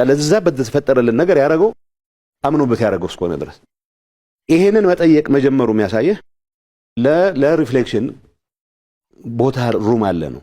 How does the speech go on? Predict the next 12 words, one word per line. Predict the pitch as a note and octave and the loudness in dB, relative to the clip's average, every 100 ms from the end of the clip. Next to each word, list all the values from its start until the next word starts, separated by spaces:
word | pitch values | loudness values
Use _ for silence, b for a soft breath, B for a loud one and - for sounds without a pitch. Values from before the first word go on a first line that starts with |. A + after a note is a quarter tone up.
| _ | _
ዝም | B2+ D3 | -4 -2
ብለህ | F#3+ F3 | 0 0
ከ-፣ | D3 A#2 G#2 G2 F2+ F#2+ | 0 0 0 -2 -4 -6
እንትን | C#2+ B2+ | -4 -4
ካልክ፣ | C3 - - | -2 -4 -4
ከፈረጅከው፣ | A#2 C3+ D3 C3+ F#3 - b b b b A#2 | -2 0 -2 -2 -4 -4 b b b b -2
እንደዚህ | C3 C#3 | 0 2
ያለ | B2 | 2
ሁሉ | A#2+ E3+ | 0 -2
ኢትዮጵያዊነትን | G#3 D3+ C3+ C3 A#2 A#2 | 0 0 2 0 -2 -2
ክዷል | A2+ G#2 | -2 -2
ካልክ | - F#3+ | -2 -6